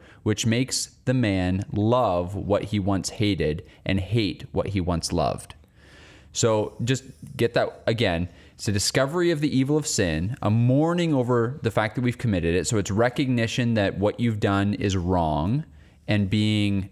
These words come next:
having some level, so it's a, a mental understanding that what you've done is wrong, and then an emotional response to it, right? A, a feeling of, of guilt, right? A mourning, as, uh, Spurgeon says, and then a resolution, a decision to forsake it.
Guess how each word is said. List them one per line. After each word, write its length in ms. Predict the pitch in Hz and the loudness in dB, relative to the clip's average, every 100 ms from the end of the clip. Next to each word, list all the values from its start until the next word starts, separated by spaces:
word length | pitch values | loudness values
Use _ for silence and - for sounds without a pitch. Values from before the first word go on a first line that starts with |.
| - | -10
having 400 | 98 107 110 107 | -4 -2 0 -2
some 380 | 98 - 120 123 | -2 0 2 2
level, 280 | 110 101 95 | 2 2 0
so 140 | - | 0
it's 120 | 101 104 | 0 2
a, 200 | 92 - 101 - | 0 0 -2 -2
a 100 | 92 | 0
mental 720 | 98 104 113 139 131 139 - | 2 2 2 0 0 0 0
understanding 880 | 113 107 104 - 101 92 87 87 92 | 0 0 0 0 0 0 0 0 0
that 140 | 87 | 0
what 140 | - 82 | 0 0
you've 160 | 98 | 0
done 160 | 101 95 | 0 0
is 160 | 87 90 | 0 0
wrong, 400 | 82 73 78 85 - - | 0 0 -2 -6 -14 -10
and 140 | - 107 | -2 0
then 140 | 110 | 2
an 100 | 110 | 0
emotional 680 | 104 104 113 127 123 127 110 | 2 2 2 2 0 0 0
response 680 | 101 98 - - 98 - - | 2 0 0 0 -2 -2 -4
to 160 | 71 | -2
it, 100 | 50 | -2
right? 180 | 85 92 | 0 0
A, 420 | 90 - - - | 0 -2 -2 0
a 40 | 82 | -4
feeling 480 | - 113 104 101 | -2 0 2 2
of, 220 | 95 87 - | 2 0 -2
of 320 | 92 90 85 | -4 -2 0
guilt, 400 | 117 82 - - | 0 0 -2 -2
right? 160 | 82 | 0
A 40 | 85 | 0
mourning, 720 | 90 95 101 95 78 65 98 | 0 2 2 0 0 -2 -4
as, 360 | - 87 87 85 | -2 -2 0 0
uh, 160 | 80 | 0
Spurgeon 400 | - - 85 78 | 0 0 0 0
says, 300 | 78 - 71 - - - - | 0 -2 -2 -6 -16 -20 -8
and 160 | - 107 | 0 2
then 100 | 113 | 2
a 80 | 110 | 2
resolution, 840 | 107 107 110 104 147 175 - 95 | 2 2 2 2 2 2 0 0
a 60 | 95 | 0
decision 640 | 98 - 143 139 107 95 | 0 0 2 2 0 -2
to 300 | - 113 107 | -2 0 0
forsake 540 | - 107 - 120 107 80 | 0 -2 0 0 0 -2
it. 240 | 50 - | -6 -10